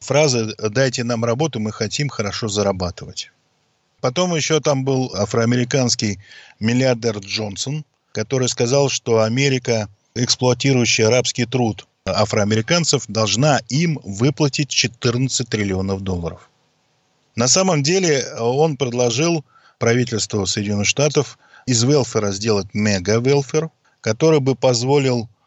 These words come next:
скажем, улучшить ситуацию, скажем так, жизнь, нормы для вот этих афроамериканцев примерно в четыре раза.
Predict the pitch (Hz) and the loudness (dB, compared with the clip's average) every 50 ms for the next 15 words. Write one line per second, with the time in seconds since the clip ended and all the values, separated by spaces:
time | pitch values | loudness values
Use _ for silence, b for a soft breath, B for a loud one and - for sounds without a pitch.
0 | _ - - - 117 107 104 104 104 104 - 123 127 135 139 139 127 - - - | _ -12 -6 -4 -2 -2 -2 -2 -4 -4 -4 -2 -2 0 2 2 2 2 0 0
1 | 110 95 - - - _ _ _ _ _ _ - - - - - 117 113 135 135 | 0 -2 -4 -8 -12 _ _ _ _ _ _ -10 -6 -4 -4 -4 -2 0 0 2
2 | 127 110 92 - - 104 92 90 87 - _ _ _ - - - 101 92 95 92 | 2 2 0 -2 -4 -6 -6 -8 -10 -14 _ _ _ -14 -10 -8 -6 -6 -6 -6
3 | 87 104 90 95 92 95 120 135 135 113 - - B B B B B B 98 104 | -6 -6 -6 -4 -2 0 2 2 2 0 -2 -6 B B B B B B -2 0
4 | 120 135 135 120 110 107 101 92 95 B B B B - 101 104 107 101 101 95 | 2 2 2 2 2 0 0 -2 -6 B B B B -2 0 0 2 0 0 -2
5 | 113 104 92 - 101 - - 104 104 - 113 107 104 110 117 123 123 - 160 151 | -4 -6 -6 -8 -8 -4 -4 -4 -2 0 0 0 2 2 0 0 0 0 0 0
6 | - - 113 - - 117 104 107 107 101 98 92 - - - - 113 98 95 92 | 0 0 -2 -4 -6 -6 -4 -4 -4 -4 -6 -6 -6 -6 -6 -4 -4 -4 -4 -2
7 | 92 90 - 117 143 151 | -4 -2 -2 -2 -4 -4